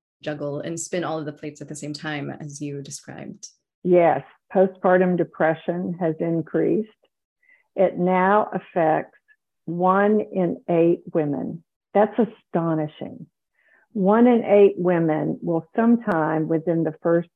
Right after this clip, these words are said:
Speaker 2: year after birth have a major depression where they are either anxious or depressed. They feel like they can't do it.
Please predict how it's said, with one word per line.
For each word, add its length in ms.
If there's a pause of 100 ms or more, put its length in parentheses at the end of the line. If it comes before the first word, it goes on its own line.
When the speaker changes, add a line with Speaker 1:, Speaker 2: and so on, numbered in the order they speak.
Speaker 2:
year 580
after 460 (280)
birth 380 (1040)
have 280
a 60
major 400
depression 600 (140)
where 220
they 280 (220)
are 280
either 300
anxious 560 (160)
or 140
depressed. 640
They 200
feel 180
like 200
they 120
can't 380
do 260
it. 180